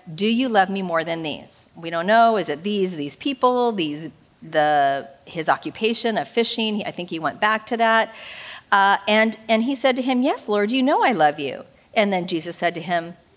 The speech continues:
his instruction as a leader of the church. Now, he is going to be the leader of the early church, Peter, the one that chopped off the ear, denied Jesus. Wow, we should find comfort in this, shouldn't we? That Jesus told, char-, that he gave him charge, the keys to the kingdom, to Peter.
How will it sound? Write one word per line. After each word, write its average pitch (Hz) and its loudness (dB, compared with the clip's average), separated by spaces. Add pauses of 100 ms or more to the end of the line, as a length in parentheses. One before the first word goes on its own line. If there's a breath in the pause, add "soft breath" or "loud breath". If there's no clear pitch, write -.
his 196 -2
instruction 190 -2
as 170 -2
a 165 -2
leader 196 -2
of 185 2
the 185 -2
church. - -4
Now, 165 2
he 196 -2
is 185 -2
going 190 -2
to 220 -2
be 180 -2
the 175 2
leader 175 0
of 160 -2
the 165 -4
early 156 -6
church, - -8
Peter, 175 -6 (400 soft breath)
the 185 4
one 185 4
that 175 2
chopped 214 2
off 202 2
the 208 0
ear, 185 2
denied 190 0
Jesus. 196 -4
Wow, 170 2 (240 loud breath)
we 208 -2
should 208 -6
find 175 -2
comfort 143 -6
in 107 -8
this, - -14
shouldn't 175 -8
we? 196 -6 (240 loud breath)
That 180 2
Jesus 185 -2
told, 175 2 (220)
char-, - -2 (540)
that 190 4
he 277 2
gave 196 2
him 202 2
charge, 180 2
the 185 0
keys 190 -2
to 190 -4
the 165 -6
kingdom, 190 -4
to 175 -10
Peter. 180 -4